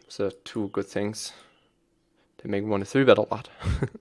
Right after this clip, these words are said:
So you're gonna see a little bit of out of line three bets in some spots. Uh, yeah, if you have certain opponents, that's gonna be the best play. Oh. <laughs>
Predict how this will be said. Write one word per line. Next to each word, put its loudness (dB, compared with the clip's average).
So -10
you're 0
gonna 4
see 4
a 4
little 6
bit 10
of 8
out 10
of 2
line 6
three 2
bets 2
in -6
some -4
spots. 8
Uh, -4
yeah, -6
if -6
you 4
have 4
certain 6
opponents, 0
that's -6
gonna 0
be -2
the 0
best -4
play. 0
Oh. -14
<laughs> -18